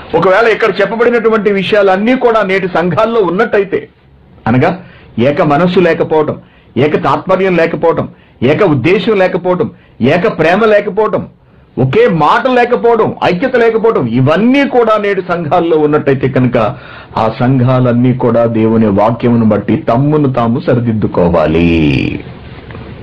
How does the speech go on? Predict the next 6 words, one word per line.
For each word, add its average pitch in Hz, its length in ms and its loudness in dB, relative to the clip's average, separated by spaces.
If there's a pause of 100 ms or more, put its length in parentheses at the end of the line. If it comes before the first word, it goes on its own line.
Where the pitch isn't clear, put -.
(100)
ఆ 127 260 2
విషయాలను 175 600 0
తెలియచెప్పడానికే 131 1200 0
దేవుడు 101 640 2
ప్రకటన 117 580 0
గ్రంథంలో 104 640 2